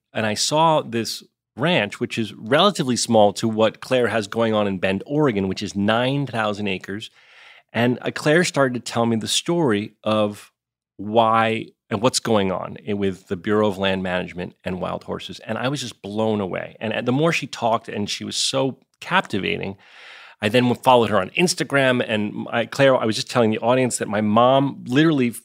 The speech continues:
right before I got on this podcast, texted me, "I can't stop watching Claire's videos. They're so moving." She's like, "I'm crying watching these videos." So you've already got my mom and, and I hooked. Um, will you please just start at the very beginning? Because I imagine most people, like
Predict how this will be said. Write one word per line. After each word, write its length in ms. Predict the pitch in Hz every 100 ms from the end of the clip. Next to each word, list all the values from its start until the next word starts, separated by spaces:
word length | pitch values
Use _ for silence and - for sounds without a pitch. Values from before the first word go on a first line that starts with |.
| _ _
right 220 | - 139
before 280 | 147 151 135
I 40 | 117
got 140 | 113
on 80 | 110
this 80 | 101
podcast, 760 | - 113 110 - 95 - - -
texted 260 | 117 -
me, 100 | 113 117
"I 80 | 117
can't 480 | - - 156 143
stop 380 | - - 117 117
watching 440 | 117 117 117 - 110
Claire's 380 | - 120 110
videos. 420 | - 135 143 117 101
They're 100 | 117
so 200 | - 139
moving." 500 | 131 139 160 143 117
She's 180 | - 120
like, 120 | 127
"I'm 120 | 127
crying 560 | 120 - 147 165 160 120
watching 400 | 117 139 - 135
these 140 | 127
videos." 480 | 110 151 139 107 101 - - - - - - -
So 240 | - 131 120
you've 160 | 113
already 180 | 131 151
got 160 | 135 117
my 120 | 117
mom 320 | 117 120 120
and, 360 | 120 117 113 113
and 160 | 110 110
I 380 | 101 104 104 -
hooked. 420 | - 104 92 - - _ _ _ _ _ - -
Um, 380 | 123 113 110 107 - _ _ _
will 100 | 139
you 120 | 180
please 260 | 202 - 185
just 160 | 156 -
start 280 | - 143
at 80 | 139
the 60 | 123
very 240 | 113 123
beginning? 340 | 120 110 107 113
Because 200 | 101 104
I 100 | 110
imagine 480 | 110 123 135 120
most 240 | 117 135 -
people, 420 | 123 98 101 101
like 380 | 104 107 110 -